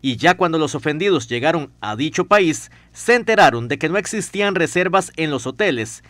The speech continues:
que se les había indicado, quedando varados en suelo mexicano. También trascendió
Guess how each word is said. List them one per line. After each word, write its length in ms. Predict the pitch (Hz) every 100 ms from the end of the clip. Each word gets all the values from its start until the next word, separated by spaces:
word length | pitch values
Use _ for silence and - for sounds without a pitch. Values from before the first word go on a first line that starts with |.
| - _
que 140 | 170
se 120 | 170
les 240 | 165 151 -
había 280 | 143 151 196
indicado, 600 | 190 165 - 180 175 120 - _ _ _ _ _
quedando 420 | 120 143 170 175
varados 580 | 208 196 139 123 - - _ _
en 180 | 160 180
suelo 320 | - 220 220
mexicano. 600 | 180 123 135 180 196 147 - _ _ - - - -
También 360 | 117 135 175
trascendió 580 | 160 151 190 202 185 110